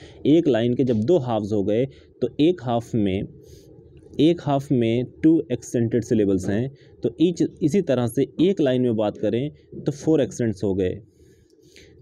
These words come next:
तो मुझे लगता है समझ गए होंगे, यानी इसका मतलब ये हुआ एक line लीजिए या एक धागा लीजिए, उसको दो टुकड़े कर दीजिए, यानी आधा आधा हो गए, और उस आधे में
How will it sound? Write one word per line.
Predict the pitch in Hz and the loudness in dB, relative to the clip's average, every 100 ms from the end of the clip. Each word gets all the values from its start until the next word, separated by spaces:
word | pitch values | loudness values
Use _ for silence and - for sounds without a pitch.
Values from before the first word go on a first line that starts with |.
| - - - | -20 -12 0
तो | 135 139 135 - | 4 4 2 -2
मुझे | 127 127 151 | -2 0 2
लगता | 139 147 | 0 -2
है | |
समझ | 143 127 143 | 0 0 2
गए | 147 | 2
होंगे, | 117 104 107 160 - - | 2 2 2 0 -8 -4
यानी | 135 151 143 - | 0 2 0 -2
इसका | 139 175 | -2 2
मतलब | 160 151 | 2 4
ये | 135 | 4
हुआ | 127 107 123 - - | 4 4 2 0 2
एक | 156 156 | 2 4
line | 135 113 139 | 2 2 2
लीजिए | 147 113 107 120 | 4 2 2 2
या | 127 | 2
एक | 135 | 2
धागा | 113 113 123 | 2 0 2
लीजिए, | 135 117 127 | 2 2 2
उसको | 135 135 | 2 2
दो | 120 | 2
टुकड़े | 127 120 117 | 2 0 -2
कर | 104 101 | 0 0
दीजिए, | 101 92 147 170 - - - 117 | 0 0 -4 -4 -16 -20 -8 -2
यानी | 135 | 0
आधा | 143 123 127 120 | 0 0 2 2
आधा | 107 | 0
हो | 104 98 | 0 2
गए, | 95 92 - - - - | 2 0 -4 -20 -20 -6
और | 131 127 - | -2 -2 0
उस | 180 190 - | 0 0 -4
आधे | 123 127 139 175 | -2 0 2 2
में | 151 107 107 160 | 2 2 -2 -4